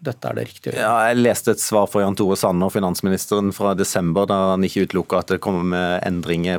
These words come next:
Speaker 2: på, eller forlengelse på ordningen. Så dette har vi både, eh, reflektert rundt og signalisert at vi kan ville forlenge, eh, i lang tid.
Speaker 1: Vi hører med opposisjonen, leder i Senterpartiet, Trygve Slagsvold Vedum.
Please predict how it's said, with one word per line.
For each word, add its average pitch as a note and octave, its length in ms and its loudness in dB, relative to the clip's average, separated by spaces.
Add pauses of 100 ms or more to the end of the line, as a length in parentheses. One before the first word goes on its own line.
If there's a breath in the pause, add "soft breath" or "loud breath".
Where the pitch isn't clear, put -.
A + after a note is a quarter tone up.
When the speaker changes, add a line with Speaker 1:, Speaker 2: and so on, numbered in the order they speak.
Speaker 2:
på, G2 80 0 (260)
eller F2+ 220 -2
forlengelse F2+ 500 -2
på G2 140 0
ordningen. F#2+ 320 -2
Så G#2+ 100 0
dette A2+ 300 -2
har C3 100 0
vi A#2 140 0
både, G#2 240 2 (160)
eh, A2 380 -2 (420)
reflektert B2+ 640 0
rundt D3+ 320 2
og A#2+ 160 2
signalisert B2 480 0
at G#2 160 -4
vi - 20 -6
kan G2 300 0 (160)
ville F#2 300 0 (100)
forlenge, F2+ 400 -2 (400 loud breath)
eh, A#2 320 -2
i D3 80 0
lang G2+ 160 2
tid. - 240 -6 (240)
Speaker 1:
Vi C3+ 160 4
hører A#2+ 240 4
med B2 320 2
opposisjonen, B2 680 2
leder C3 300 4
i - 20 -4
Senterpartiet, B2 640 0
Trygve A#2+ 320 -2
Slagsvold C3 720 -2
Vedum. A#2+ 480 2